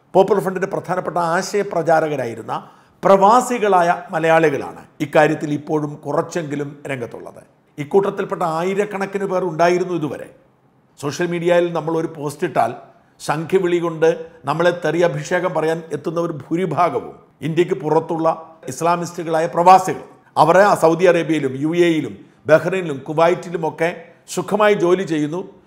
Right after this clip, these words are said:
ജോലി കഴിഞ്ഞുള്ള സമയത്ത് അവരുടെ പണി സോഷ്യൽ മീഡിയയിൽ കുത്തിയിരുന്നു കൊണ്ട് ഇസ്ലാമിക പ്രചരണം നടത്തുക, എതിർക്കുന്നവരെ ചീത്ത വിളിക്കുക എന്നതാണ്. അത്തരത്തിൽ നിരവധി പേരുണ്ടായിരുന്നു. അവരിൽ തന്നെ ബുദ്ധിയുള്ള പലരും പിൻവലിഞ്ഞു. കാരണം മോദിയും അറബ് രാജ്യങ്ങളും തമ്മിലുള്ള ബന്ധം അവർക്കറിയാം.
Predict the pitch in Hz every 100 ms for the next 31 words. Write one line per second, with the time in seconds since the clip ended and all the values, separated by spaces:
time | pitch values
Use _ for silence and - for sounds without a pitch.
0 | _ 180 220 254 202 180 175 165 - -
1 | 160 165 170 165 156 160 135 147 120 -
2 | _ _ _ - 165 185 233 208 165 160
3 | 160 165 156 - 196 160 147 139 139 143
4 | 170 - _ - 147 - 175 180 180 180
5 | 175 151 165 170 165 139 - 139 147 -
6 | - _ - 151 175 202 180 151 147 151
7 | 156 - 165 165 151 143 135 117 98 95
8 | 101 156 269 254 165 170 - 143 196 233
9 | 262 - 254 233 214 175 170 165 165 190
10 | - - 170 233 233 202 196 165 156 208
11 | 226 196 165 151 151 139 110 90 82 85
12 | _ _ - 156 170 156 151 175 175 196
13 | 180 156 160 165 151 160 156 143 143 139
14 | 135 135 147 139 117 110 92 87